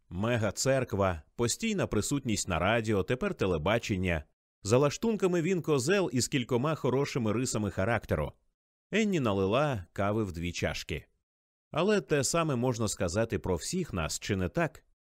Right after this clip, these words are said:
Я думаю, так. Таке враження, що ти багато про що шкодуєш.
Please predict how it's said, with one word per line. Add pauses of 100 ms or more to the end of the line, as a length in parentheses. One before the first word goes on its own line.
Я
думаю,
так. (600)
Таке
враження,
що
ти
багато
про
що
шкодуєш.